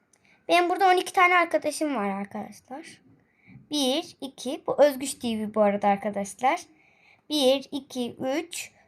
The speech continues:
dört, beş, altı, yedi, sekiz, dokuz, on, on bir, on iki. Şu enfekteyle Sara aynı yerde.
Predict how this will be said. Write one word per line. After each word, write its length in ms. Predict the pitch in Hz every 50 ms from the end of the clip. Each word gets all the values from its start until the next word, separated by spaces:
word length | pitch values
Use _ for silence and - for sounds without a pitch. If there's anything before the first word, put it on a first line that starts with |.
| _ _ -
dört, 520 | 277 262 247 254 311 381 370 - - - _ _ _ _ _
beş, 520 | - 254 240 240 262 311 392 392 - - - _ _ _ -
altı, 680 | 269 269 262 269 262 262 254 262 - - 240 220 - - -
yedi, 520 | - 262 262 262 254 240 240 208 - - -
sekiz, 760 | - - - 277 269 262 262 - 254 247 226 208 202 202 - _ -
dokuz, 540 | 247 247 240 240 - - 247 233 233 220 - - -
on, 460 | 254 277 294 320 339 370 381 392 381 - _ _ -
on 280 | 320 330 330 320 320
bir, 260 | 339 403 415 415 - - 415 427 392
on 40 |
iki. 360 | 339 311 - - 214 196 196 - _ _ _ _ _ _ _ _ _ _ _ _ _ _
Şu 100 | - -
enfekteyle 720 | - - 370 370 370 - 392 392 392 - 403 403 392 403 403
Sara 300 | - 415 415 415 427 -
aynı 340 | - 370 370 381 370 339 311
yerde. 460 | 277 269 254 247 254 269 269 330